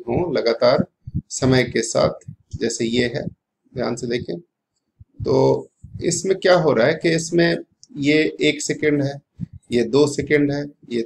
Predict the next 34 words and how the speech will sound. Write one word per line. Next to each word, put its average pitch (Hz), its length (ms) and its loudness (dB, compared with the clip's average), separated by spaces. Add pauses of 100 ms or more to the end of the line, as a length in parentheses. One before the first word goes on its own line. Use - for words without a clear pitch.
तीन 151 180 -2
सेकंड 143 400 -2
है, 143 180 -4 (160)
ये 113 140 -6 (100)
चार 135 180 2
सेकंड 139 420 -4
है, 139 180 -2 (160)
ये 120 120 -4 (100)
पाँच 131 220 -2
सेकंड, 139 320 -2
इसी - 180 -8
तरह 135 160 0
से 143 120 -2
होगा। 139 240 -2 (500)
और 127 200 4
ये 143 100 6
जैसा 143 280 4
कि 143 120 0
मैंने 135 240 2
कहा 135 260 2
था 151 160 0
ऊपर 139 260 0
में 143 140 -2
कि 135 120 -8
पहले 127 300 0
में 135 180 4
पाँच 131 420 -2
है, 156 120 0 (460)
दूसरे 139 400 2
में 120 240 4
सात 135 480 2
है, 165 260 0 (540)
आठ 147 320 6
है, 165 160 2